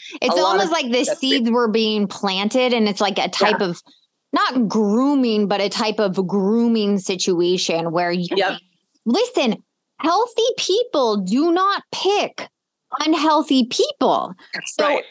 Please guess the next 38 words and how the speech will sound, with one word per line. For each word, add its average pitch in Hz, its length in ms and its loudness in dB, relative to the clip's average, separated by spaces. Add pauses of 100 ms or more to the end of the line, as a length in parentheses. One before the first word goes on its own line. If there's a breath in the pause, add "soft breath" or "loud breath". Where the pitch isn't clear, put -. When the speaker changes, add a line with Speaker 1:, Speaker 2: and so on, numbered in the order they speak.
Speaker 1:
I 320 160 0
always 349 360 0
say, 359 300 0
when 254 220 2
you 254 100 2
do 269 220 0
this 285 220 -4
work, 254 380 -2 (140)
anybody 294 460 0
you 254 280 2
choose 302 380 0
right 247 200 2
now 240 200 0
is 214 100 -2
unhealthy, 220 720 -2
because 220 300 0
a 233 40 0
healthy 302 460 0
Speaker 2:
Exactly. 233 100 0
Speaker 1:
person 247 680 0 (540 loud breath)
sees 320 500 2
those 240 280 2
signs, 233 500 -2
sees 277 320 0
those 233 240 2
boundaries, 214 500 0
and 208 160 0
will 208 160 2
not, 220 400 0 (160)
will 226 220 0
not 233 240 0
put 208 180 0
up 240 200 -2
with 170 140 -2
them. 151 200 -6
So 202 340 0 (380)
anytime 294 760 0
someone 254 600 0